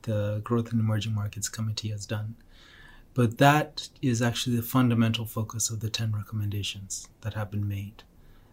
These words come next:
that are really trying to guide regulatory agencies into understanding what role they're to play and, um, how they can create a conducive environment.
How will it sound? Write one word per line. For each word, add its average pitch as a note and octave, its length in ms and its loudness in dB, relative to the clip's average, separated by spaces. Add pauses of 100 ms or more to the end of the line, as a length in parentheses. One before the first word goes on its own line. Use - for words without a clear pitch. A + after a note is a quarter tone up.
(100)
that A2+ 160 4
are A#2 100 6
really A#2+ 240 6
trying C3+ 500 6
to C3+ 140 -4 (400)
guide C3 680 6 (480)
regulatory A2+ 800 2
agencies G#2+ 560 0
into G#2+ 160 -4
understanding A2 840 0 (380)
what A#2 300 4
role B2+ 280 6
they're A#2+ 180 2
to A2+ 140 -4
play C3+ 380 -4 (540)
and, A2+ 420 2 (380)
um, A2+ 240 2
how A#2+ 280 4
they A#2 140 6
can A#2 180 2
create A2 300 -2
a A2 40 -4
conducive A2 540 -2
environment. G2+ 720 -6